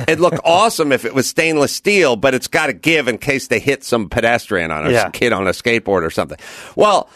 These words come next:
Speaker 1: obviously you do the best you can do with those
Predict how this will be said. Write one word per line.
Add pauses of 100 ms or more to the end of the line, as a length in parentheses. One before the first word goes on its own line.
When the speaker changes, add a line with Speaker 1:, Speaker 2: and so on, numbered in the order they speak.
(360)
Speaker 1:
obviously
you
do
the
best
you
can
do
with
those